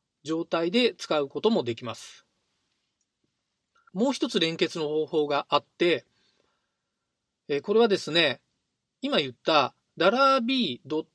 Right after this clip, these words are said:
トダラCっていうふうに文字列を連結させるときに、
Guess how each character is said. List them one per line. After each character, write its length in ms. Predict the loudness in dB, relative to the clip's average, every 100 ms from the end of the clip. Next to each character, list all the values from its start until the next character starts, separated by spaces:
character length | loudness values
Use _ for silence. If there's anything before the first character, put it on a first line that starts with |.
| _
ト 140 | 2
ダ 120 | 4 4
ラ 220 | 4 2
C 220 | -2 -4
っ 40 | -4
て 120 | -8
い 60 |
う 20 | -8
ふ 160 | -8
う 60 | -8
に 280 | -8 -10 _ _ _ _ _ -8
文 180 | -6
字 100 | -4
列 260 | -4 -4 -4
を 100 | 0
連 200 | 0 0
結 220 | -2 -2
さ 120 | -6
せ 140 | 0 2
る 240 | 2 0
と 160 | -2 -8
き 140 | -6
に、 280 | -8 -8